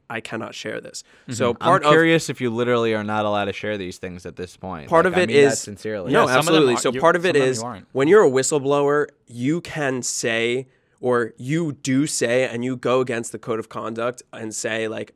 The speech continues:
Speaker 1: "Hey, this is wrong, and I think that what the military doing or the
Speaker 3: Mm-hmm.
Speaker 1: government is doing is wrong, and
Speaker 3: Mm-hmm.
Speaker 1: so I'm blowing the whistle." And a lot of people look at whistleblowers and go, who are in the military or who are in the government and go, "Wow, this person's horrible. They're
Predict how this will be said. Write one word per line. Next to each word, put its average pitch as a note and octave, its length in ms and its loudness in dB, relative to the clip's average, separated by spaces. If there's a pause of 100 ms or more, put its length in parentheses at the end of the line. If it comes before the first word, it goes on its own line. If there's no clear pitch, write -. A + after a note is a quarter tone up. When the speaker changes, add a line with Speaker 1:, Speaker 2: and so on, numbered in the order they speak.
Speaker 1:
"Hey, D3 220 -2
this - 220 -8
is A#2 140 -12
wrong, A#2+ 500 0
and A2 80 -10
I A#2+ 60 -12
think B2+ 240 -10
that A2 340 -10
what A#2 220 -8 (100)
the A#2+ 80 -14
military A2+ 400 -4
doing A2+ 320 -6
or A2 80 -8
the A2 80 -10
Speaker 3:
Mm-hmm. A2 100 -8
Speaker 1:
government A#2+ 280 -2
is G#2+ 100 -8
doing A2+ 220 -6
is G#2 120 -12
wrong, A#2+ 360 0 (140)
and G#2 100 -10
Speaker 3:
Mm-hmm. G#2 80 -10
Speaker 1:
so A#2+ 160 -2
I'm C3 120 -2
blowing A#2 420 -2
the A#2+ 80 0
whistle." C3+ 420 -6 (280)
And A#2 80 -10
a A2 60 -6
lot B2 180 -2
of A#2+ 60 -8
people A#2+ 240 -6
look C3 160 -4
at A2 60 -4
whistleblowers A2 520 -6
and A2+ 120 -10
go, A2 220 -4 (640)
who C#3 220 2
are B2+ 100 6
in D#3+ 140 2
the F#3 80 2
military A#2 560 0
or A2+ 220 -6
who C3+ 180 -2
are B2 100 2
in D3 120 2
the C#3+ 60 2
government A#2 380 -2
and A#2+ 140 -8
go, A2+ 240 -4 (220)
"Wow, C3+ 220 0
this B2 120 -6
person's A#2+ 320 -6
horrible. C3 480 0
They're A#2 320 -4